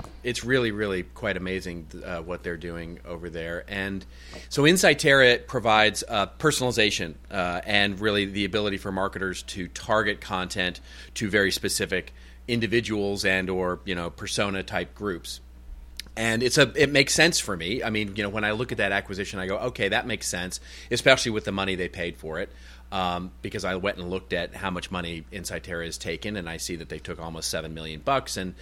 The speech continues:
it looks like the acquisition was for around twenty. And so I get it. I, I totally get it as a, as a, as an acquisition. It was something that, you know, they've been part of the Marketo, uh, ecosystem for some time,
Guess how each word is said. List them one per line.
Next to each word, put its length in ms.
it 100
looks 160
like 140
the 140
acquisition 600
was 140
for 240
around 240
twenty. 480
And 140
so 300
I 80
get 240
it. 120
I, 240
I 140
totally 360
get 240
it 100
as 180
a, 240
as 380
a, 140
as 140
an 80
acquisition. 520
It 100
was 80
something 360
that, 220
you 140
know, 40
they've 160
been 160
part 260
of 60
the 60
Marketo, 600
uh, 380
ecosystem 580
for 80
some 240
time, 540